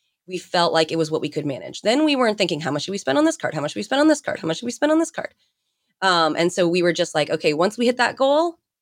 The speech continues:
and maybe if it was early, maybe <laughs> we, it took us the full time, whatever it was,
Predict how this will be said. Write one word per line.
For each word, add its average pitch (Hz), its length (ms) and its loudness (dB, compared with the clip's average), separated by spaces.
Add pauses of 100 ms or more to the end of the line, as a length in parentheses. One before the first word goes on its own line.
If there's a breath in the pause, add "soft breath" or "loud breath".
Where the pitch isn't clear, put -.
(140)
and 175 120 2
maybe 190 380 2
if 185 100 -4
it 165 80 -2
was 160 220 -2
early, 302 600 2 (260)
maybe 202 260 4
<laughs> - 0 -
we, 214 100 4
it 233 220 0
took 226 180 2
us 220 140 0
the 185 220 0 (100)
full 220 200 2
time, 233 420 2 (560 soft breath)
whatever 190 320 2
it 185 80 2
was, 214 380 2